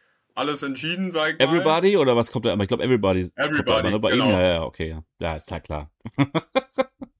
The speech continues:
Speaker 1: Da hat man allerdings schon gemerkt, dass die Lautstärke der Einzugsmusiken deutlich, deutlich reduziert ist.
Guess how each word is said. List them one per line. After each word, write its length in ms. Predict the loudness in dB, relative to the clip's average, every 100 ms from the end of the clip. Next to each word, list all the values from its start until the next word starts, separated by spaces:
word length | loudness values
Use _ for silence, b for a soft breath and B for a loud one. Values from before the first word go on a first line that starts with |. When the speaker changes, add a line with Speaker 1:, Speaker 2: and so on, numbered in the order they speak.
| -12 -6
Speaker 1:
Da 100 | -4
hat 160 | -4
man 160 | -6 -4
allerdings 520 | -2 -2 -4 -6 -8
schon 200 | -6 -6
gemerkt, 500 | -4 -2 -2 -2 -4
dass 280 | -4 -2 -4 -8 -8
die 60 |
Lautstärke 800 | -2 0 -2 -4 -4 -2 -2 -4
der 140 | -2 -2
Einzugsmusiken 1500 | -4 -6 -8 -8 -8 -6 -4 -6 -6 -6 -6 -6 -8 -14 _ _ _ _ -6
deutlich, 760 | -2 -2 -2 -4 -4 -4 -6 -6
deutlich 520 | -4 -2 -4 -8 -6
reduziert 540 | -6 -4 -4 -4 -4 -6
ist. 180 | -12